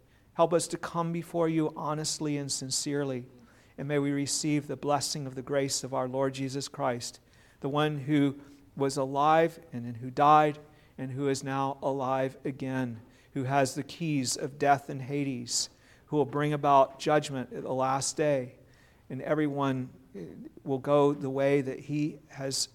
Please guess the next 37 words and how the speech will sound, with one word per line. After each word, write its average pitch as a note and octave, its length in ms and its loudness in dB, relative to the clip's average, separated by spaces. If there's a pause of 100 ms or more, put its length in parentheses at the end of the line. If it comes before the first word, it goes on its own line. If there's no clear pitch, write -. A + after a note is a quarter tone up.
that C3 160 2
he D3 200 -4
declares C#3+ 760 -2
in C3 120 -8
that B2+ 220 -6
day. C3 340 -4 (760)
O C#3+ 100 -2
Lord D3 260 6
Jesus, C#3 400 -2
thank D3+ 340 -4
you D3+ 140 -4
that C3+ 140 0
you C#3 160 -2
have C#3 100 -4
been C3+ 180 -8
merciful C#3+ 480 -4
to D3 220 -2
us C3 360 0 (460)
and C3 120 -6
that C3 120 -2
you C#3 200 -2
have C#3 160 -10
come C3+ 340 -4
to C3 320 -8 (520)
bring C#3+ 220 -4
salvation C3+ 720 -4
to B2+ 200 -6
us. - 440 -4 (480)
We C3 140 -8
honor D3 360 2
you D3 300 0
and C3 160 -4
we B2+ 120 -6
lift C#3 280 -4
up C#3+ 160 -2
your C#3+ 120 -2
name. B2+ 360 -6